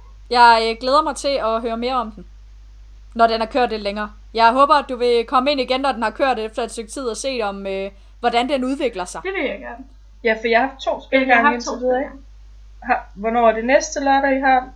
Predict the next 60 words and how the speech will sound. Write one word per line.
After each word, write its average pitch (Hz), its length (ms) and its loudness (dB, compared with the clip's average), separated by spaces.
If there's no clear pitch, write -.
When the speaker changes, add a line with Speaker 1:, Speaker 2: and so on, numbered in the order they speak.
Speaker 2:
Nej, 262 160 -4
det, 269 320 -4
vi 285 80 -2
har, 269 280 0
vi 269 140 -4
har 262 160 0
næste 294 260 -2
spilgang 269 380 -2
i 240 40 -2
april, 233 460 -6
og 233 60 -14
så 254 100 -6
har 247 120 0
vi 247 100 -4
Speaker 3:
Okay. - 300 -2
Speaker 2:
en 240 80 -2
i 233 40 -8
maj. 247 240 -2
Altså, 240 240 -8
vi 254 160 -10
kører 262 180 0
to 285 220 -4
spilgange, 247 400 -4
så 233 100 -12
en - 120 -14
pause, - 300 -8
og - 60 -20
så - 140 -20
to 269 140 -18
spilgange, - 400 -20
og - 40 -20
en - 80 -20
pause. - 200 -20
Speaker 3:
Okay. 359 300 -10
Det 311 120 -2
er 247 140 6
også 233 180 -4
en... 214 160 -6
Øh, 185 680 -8
det 311 80 -8
har 311 80 -2
jeg 254 80 6
ikke 226 200 -2
hørt 240 140 0
om 202 240 -2
før, 233 220 -2
den 233 180 -8
måde 214 220 -8
at 220 60 -20
køre 226 140 -10
det 226 120 -14
på. 220 180 -12
Speaker 2:
Nej, 269 220 -12
altså, 247 140 -4
jeg 247 100 2
har 240 100 4
hørt 339 200 4
om 262 120 0
det 254 120 -6
der 233 160 0